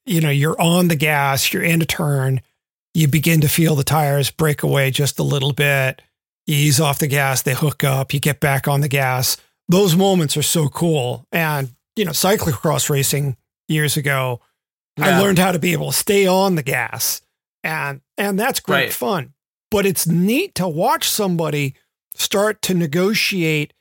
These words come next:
Speaker 1: that whole business of, like you noted, the pea gravel over hard pack, where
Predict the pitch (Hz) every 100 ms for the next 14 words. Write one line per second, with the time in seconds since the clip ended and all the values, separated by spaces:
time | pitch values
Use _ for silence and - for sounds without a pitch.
0 | _ - 160 151 180 170 170 175 180 147
1 | 165 147 - _ _ 160 160 170 160 175
2 | 160 135 139 - 170 160 170 156 160 180
3 | 165 143 139 151 151 156 156 170 202 _
4 | _ _ - 165 151 147 143 139